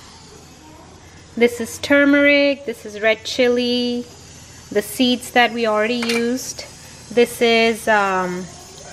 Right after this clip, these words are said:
cilantro powder. And this is the garam masala. So if you don't eat spicy, don't add the garam masala and the red chili,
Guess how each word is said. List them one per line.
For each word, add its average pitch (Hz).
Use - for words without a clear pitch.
cilantro 233
powder. 262
And 220
this 247
is 226
the 214
garam 196
masala. 175
So -
if 247
you 247
don't 247
eat 269
spicy, 247
don't 226
add 226
the 226
garam 220
masala 226
and 208
the 196
red 185
chili, 240